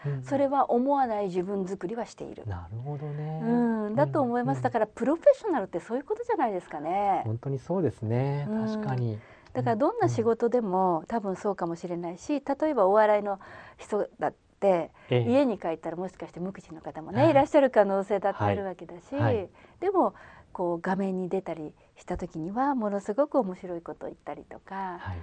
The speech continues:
Speaker 2: するわけなので、それも一つのプロなのかなとは思いますよね。
Speaker 1: そうですよね。
Speaker 2: うん。
Speaker 1: 本当に誰に対してでも、こうどんな場合でも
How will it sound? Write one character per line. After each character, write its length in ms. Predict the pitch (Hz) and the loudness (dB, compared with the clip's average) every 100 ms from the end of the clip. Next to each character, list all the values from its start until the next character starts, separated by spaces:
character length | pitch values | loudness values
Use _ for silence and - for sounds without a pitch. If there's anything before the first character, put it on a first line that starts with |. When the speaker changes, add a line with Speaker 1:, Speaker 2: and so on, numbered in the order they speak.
| - - | -14 -20
Speaker 2:
す 140 | - | -12
る 120 | 190 | -8
わ 120 | 196 233 | -8 -6
け 140 | 220 | -8
な 120 | 190 | -8
の 100 | 165 | -10
で、 120 | 170 | -10
そ 120 | 175 220 | -10 -8
れ 80 | 240 | -8
も 180 | 262 | -8
一 200 | 262 - | -8 -10
つ 120 | 285 208 | -8 -8
の 100 | 180 | -8
プ 140 | 214 | -6
ロ 120 | 202 | -6
な 100 | 180 | -6
の 100 | 160 | -12
か 140 | 151 165 | -14 -14
な 240 | 196 226 | -12 -14
と 120 | - | -10
は 60 | 175 | -10
思 140 | 160 | -10
い 40 | 165 | -14
ま 180 | 165 180 | -14 -16
す 140 | - | -16
よ 60 | 143 131 | -16 -16
ね。 320 | - - - | -16 -14 -8
Speaker 1:
そ 100 | 123 | -4
う 40 | 120 | -4
で 120 | 104 | -6
す 140 | - | -8
よ 160 | 95 90 | -10 -8
ね。 640 | 98 110 123 131 135 139 | -6 -4 -4 -4 -6 -8
Speaker 2:
う 40 | 196 | -10
ん。 480 | 190 190 - - 151 | -12 -12 -14 -14 -10
Speaker 1:
本 240 | 147 180 | -10 -10
当 100 | 156 | -8
に 160 | 151 147 | -6 -4
誰 240 | 139 156 | -4 -2
に 120 | 143 120 | -2 -4
対 300 | - 151 139 | -4 -4 -6
し 100 | - | -10
て 200 | - 156 | -8 -2
で 120 | 147 | -2
も、 220 | 131 117 | 0 -4
こ 120 | - 110 | -4 -4
う 40 | |
ど 120 | 135 | 0
ん 80 | 165 | 2
な 100 | 131 | 2
場 180 | 117 151 | 2 2
合 80 | 165 | 4
で 120 | 220 | 2
も 300 | 214 127 104 | 2 2 0